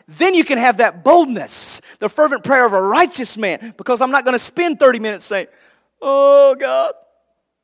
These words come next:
I've just been so bad." Listen, God knows you're bad.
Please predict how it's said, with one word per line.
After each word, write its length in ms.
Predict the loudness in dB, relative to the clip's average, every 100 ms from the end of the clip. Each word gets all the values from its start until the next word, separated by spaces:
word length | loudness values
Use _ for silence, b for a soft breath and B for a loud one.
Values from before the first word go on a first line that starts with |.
| _ _ _ _ _ _ _ _ _ _ _ _ _ _ _ _ _ _ _ _ _ _ _ _ _ _ _ _ -10
I've 140 | -6
just 240 | -4 -4 -6
been 200 | -8 -8
so 300 | -8 -4 -4
bad." 320 | -4 -8 -10 -14 _ _ _ _ _ _ _ _ _ _ _ _ _ _ _ _ _ _ _ _ _ _ _ _ _
Listen, 260 | -14 -12 -14
God 240 | -12 -12
knows 240 | -10 -12 -12
you're 80 | -14
bad. 500 | -10 -8 -8 -12